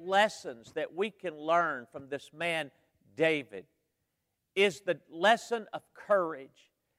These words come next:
And because of his courage, knowing that God was with him, it gave to him that great confidence to trust in the Lord, to have the bravery that he would need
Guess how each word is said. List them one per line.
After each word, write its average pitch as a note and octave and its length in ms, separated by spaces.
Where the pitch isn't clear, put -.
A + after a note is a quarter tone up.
And A#2 100
because A3 600
of D#3+ 80
his B3+ 300
courage, A2+ 680
knowing G#3 440
that F#3 280
God G#3 420
was A#3 240
with F#3 280
him, A#2+ 320
it D#3+ 220
gave A3 440
to G#3 140
him C#3+ 520
that F3 420
great F#3 380
confidence G3+ 840
to A2+ 120
trust - 520
in A3+ 140
the G#3+ 80
Lord, C3+ 560
to C3+ 80
have E3+ 360
the D#3 80
bravery F#3+ 840
that - 200
he G3+ 220
would F#3 300
need B2+ 340